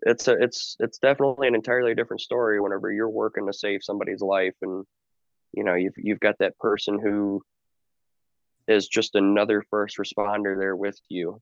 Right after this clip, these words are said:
That the badge and the uniform doesn't matter. You know, when they're working just as hard as you are to save somebody's life. And I mean, I'm telling you that that was a huge eye opener for me to, to kinda sit and experience that, you know, like,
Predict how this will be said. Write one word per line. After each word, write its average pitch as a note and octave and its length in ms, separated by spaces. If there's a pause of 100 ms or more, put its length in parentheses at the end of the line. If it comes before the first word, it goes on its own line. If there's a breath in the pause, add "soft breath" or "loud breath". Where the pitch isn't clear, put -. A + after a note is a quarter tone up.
That F#2+ 200
the G2 100
badge G#2+ 420
and G#2 80
the G2 80
uniform G2+ 520
doesn't G2+ 260
matter. F#2+ 400 (840)
You - 140
know, F#2 140
when F#2+ 240
they're G2 160
working F#2 520
just - 240
as F#2 140
hard F#2 240
as F2+ 100
you F2+ 220
are E2+ 160
to - 100
save F2+ 320
somebody's F2 380
life. F#2+ 280 (180)
And F#2+ 100
I F#2 120
mean, F#2 180
I'm F2+ 180
telling F#2+ 300
you F#2+ 160
that - 100 (960)
that G#2+ 160
was G#2+ 120
a G2+ 40
huge G#2+ 340
eye G2+ 220
opener F#2 420
for F#2 100
me F2+ 280 (200)
to, F#2+ 200 (200)
to F#2+ 80
kinda F#2+ 240
sit - 260
and F#2+ 80
experience F#2 680
that, E2+ 240
you F2 100
know, F2 200
like, F2+ 180